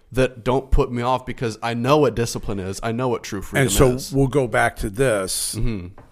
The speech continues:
Speaker 2: thankfully.
Speaker 1: Thankfully. <laughs> Don't wanna get too far off the rails there.
Speaker 2: But, but it's like,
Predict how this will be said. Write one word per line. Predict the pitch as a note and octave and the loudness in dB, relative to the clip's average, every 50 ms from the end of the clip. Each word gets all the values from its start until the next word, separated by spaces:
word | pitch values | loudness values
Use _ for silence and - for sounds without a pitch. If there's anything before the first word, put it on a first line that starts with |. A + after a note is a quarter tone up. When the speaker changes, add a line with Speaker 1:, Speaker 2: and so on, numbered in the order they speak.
| _ _ _ _ _ _ _ _ | _ _ _ _ _ _ _ _
Speaker 2:
thankfully. | - A#2+ A2 G#2 - - - - - - G#2 F#2+ F2+ F#2 F#2+ G#2 A#2 | -2 -2 0 0 -2 -6 -12 -16 -10 -8 -8 -6 -4 -4 -4 -4 -6
Speaker 1:
Thankfully. | - - _ C3 B2+ A#2 - A#2+ G#2+ G2 - - - - | -8 -8 _ -2 -2 -2 0 -2 2 4 4 4 4 4
<laughs> | - B2+ - - D3+ C3 - C#3 - - - - - | 4 6 8 8 8 6 6 2 -2 -4 -12 -8 -2
Don't | C3+ C3+ | 2 4
wanna | C#3 C3+ | 4 4
get | C3 C#3 C3 | 4 2 2
too | - C#3+ C3+ | 2 2 4
far | - C3 B2 | 6 6 8
off | B2 B2+ - | 8 6 6
the | B2+ | 4
rails | A#2+ C3 B2+ B2 A2+ A2 | 4 6 6 6 4 2
there. | G#2+ G#2 G2+ G2 | 0 0 0 2
Speaker 2:
But, | D3+ E3+ D#3+ D3+ - - - - | 2 2 2 2 -2 -12 -18 -16
but | - A2 A2 B2 C3 A#2 A2+ A2+ - _ _ _ | -16 -10 -6 -4 -2 -2 -4 -6 -12 _ _ _
it's | - B2+ B2+ A#2 - - | -4 -4 -2 -2 -4 -4
like, | B2+ B2 A2+ A2+ G#2+ - - - - | -4 -4 -4 -6 -6 -10 -16 -18 -20